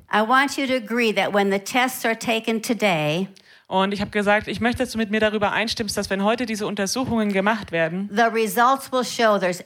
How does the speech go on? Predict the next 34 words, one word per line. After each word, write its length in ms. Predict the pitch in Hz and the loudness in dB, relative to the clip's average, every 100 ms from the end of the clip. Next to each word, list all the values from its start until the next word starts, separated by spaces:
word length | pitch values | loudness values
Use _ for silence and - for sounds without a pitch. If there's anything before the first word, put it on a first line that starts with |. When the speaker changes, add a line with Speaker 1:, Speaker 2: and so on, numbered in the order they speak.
| - | -2
Speaker 1:
absolutely 1000 | 196 202 - - 190 170 170 160 165 - | 0 0 -2 -8 -4 -2 -4 -4 -6 -6
nothing 460 | 160 151 151 143 | -4 -4 -4 -8
there. 300 | 127 - - - _ _ - | -6 -8 -10 -14 _ _ -4
Speaker 2:
dass 200 | 190 - | -4 -2
die 120 | 208 | -2
Ergebnisse 540 | 190 220 254 240 214 | -2 -2 -2 -2 -4
zeigen, 320 | 202 214 208 202 | 0 0 2 0
dass 140 | 196 | -2
absolut 500 | - 196 190 180 - | -4 -4 -8 -10 -8
gar 240 | - 160 160 | -2 -2 -2
nichts 300 | 175 - - | -8 -10 -10
da 180 | - - | -8 -8
ist. 380 | - 170 - - _ | -10 -12 -16 -18 _
Speaker 1:
So 160 | - 240 | -4 0
at 140 | 208 - | 2 2
five 200 | 247 269 | 2 2
o'clock, 320 | 262 254 240 240 | 0 0 0 -4
the 60 | |
pastor 480 | 240 247 226 226 226 | -2 0 0 -2 -6
called. 460 | - 214 202 220 233 - _ _ _ | 2 4 4 2 -2 -10 _ _ _
Speaker 2:
Also 320 | 180 185 196 | -2 0 0
um 100 | 202 | -2
fünf 240 | 202 254 254 | 0 -2 2
Uhr 120 | 233 | 0
ruft 260 | 226 233 - | 2 -2 0
der 120 | 208 | 0
Pastor 420 | - 220 - 226 | 2 -2 0 -2
an. 240 | 202 226 285 _ _ _ _ _ | -2 -6 -10 _ _ _ _ _
Speaker 1:
"Marilyn, 440 | 175 190 220 175 | 0 2 2 2
today, 640 | - 185 196 233 202 151 131 _ _ _ _ _ _ _ _ _ _ | -2 -2 0 2 0 -6 -14 _ _ _ _ _ _ _ _ _ _
the 80 | 170 | -4
test 400 | 175 226 240 - | 0 0 0 -4
results 460 | 196 165 170 160 - | -6 -2 -2 -2 -6
shows 500 | 180 170 156 156 - | -4 -4 -4 -8 -14